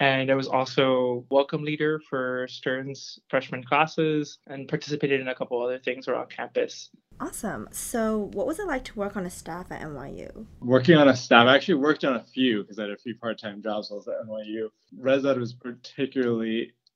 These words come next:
Speaker 3: interesting just 'cause it involved so many dynamics, working with obviously the, what we called, I think, C D E at the time, our, our leader, but also working with residents and then managing that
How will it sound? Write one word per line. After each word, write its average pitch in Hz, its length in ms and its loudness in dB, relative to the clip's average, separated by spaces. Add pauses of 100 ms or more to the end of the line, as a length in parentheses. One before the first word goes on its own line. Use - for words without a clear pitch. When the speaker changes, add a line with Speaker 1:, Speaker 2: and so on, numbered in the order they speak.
(100)
Speaker 3:
interesting 127 440 2
just 117 180 -4
'cause 110 80 -2
it 113 80 2
involved 113 500 0
so 123 140 -2
many 107 180 0
dynamics, 104 720 -4
working 104 460 -2
with 101 280 0 (600)
obviously 104 440 0
the, 98 360 0
what 110 180 -4
we 104 100 -2
called, 98 480 2 (120)
I 107 100 -2
think, 110 240 -2
C 117 160 2
D 110 220 6
E - 20 4
at 110 100 2
the 117 60 -4
time, 110 420 2 (300)
our, 110 220 8
our 107 180 -2
leader, 110 540 2
but 104 80 -4
also 104 340 -2
working 101 360 -4
with 98 140 -10
residents 104 680 -2 (340)
and 104 140 2
then 104 120 4
managing 104 600 0
that 98 240 -4